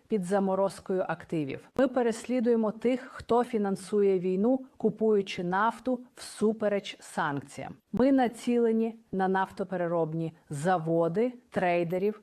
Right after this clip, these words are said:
та нафтохімічні компанії в третіх країнах, включно з Китаєм. За три роки нафтові доходи Росії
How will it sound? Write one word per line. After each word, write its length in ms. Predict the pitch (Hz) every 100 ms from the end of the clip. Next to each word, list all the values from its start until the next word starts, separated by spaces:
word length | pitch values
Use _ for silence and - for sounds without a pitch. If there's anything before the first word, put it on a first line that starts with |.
| -
та 120 | 180
нафтохімічні 800 | 180 190 - 190 190 180 175 196
компанії 720 | 180 175 170 165 165 160 156 - _
в 140 | -
третіх 560 | - 196 190 175 160 147
країнах, 680 | - 175 156 147 147 139 - _
включно 640 | - - 165 156 - 156 - -
з 120 | -
Китаєм. 540 | - 165 147 - - - _ _ _ _ _ _ -
За 220 | 160 190
три 280 | 180 220 233
роки 440 | 233 240 240 254 247
нафтові 500 | 190 196 196 - 196
доходи 580 | 175 175 - 180 160 151 -
Росії 680 | - 185 160 - 196 143 127